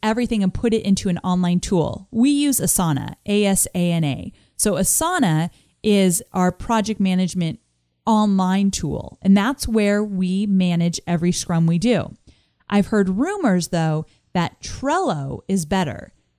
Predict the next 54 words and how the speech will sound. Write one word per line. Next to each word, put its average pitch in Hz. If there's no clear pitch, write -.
T 247
R 196
E 202
L 180
L 175
O. -
We 226
are 226
not 208
willing 302
to 285
<laughs> -
change 240
because 196
it 233
took 233
us 208
long 202
enough 180
to 196
get 170
my 180
entire 175
team 175
using 165
Asana 156
every 151
single 143
day. -
That 180
was, 175
like, 160
a 170
big 156
task. -
So 196
I 196
don't 226
want 233
to 196
switch -
to 220
Trello. 175
However, 190
if 180
I 185
was 180
starting 190
over, 254
I 190
might 185
look 175
into 208
Trello 269